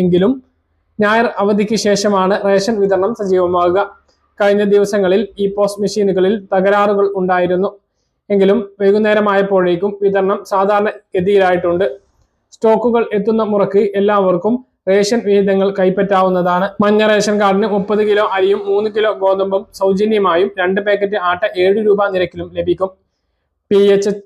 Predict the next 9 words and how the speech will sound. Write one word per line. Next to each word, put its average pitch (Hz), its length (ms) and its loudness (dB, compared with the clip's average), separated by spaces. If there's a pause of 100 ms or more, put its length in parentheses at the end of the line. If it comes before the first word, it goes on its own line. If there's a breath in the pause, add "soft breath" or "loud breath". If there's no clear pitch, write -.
പിങ്ക് 196 340 0
റേഷൻ 202 340 0
കാർഡുള്ളവർക്ക് 202 560 0 (100)
കാർഡിലെ 196 320 0 (240)
ഓരോ 208 240 4 (180)
അംഗങ്ങൾക്കും 196 480 -2 (220)
നാല് 202 320 0
കിലോ 214 260 0
വീതം 202 220 2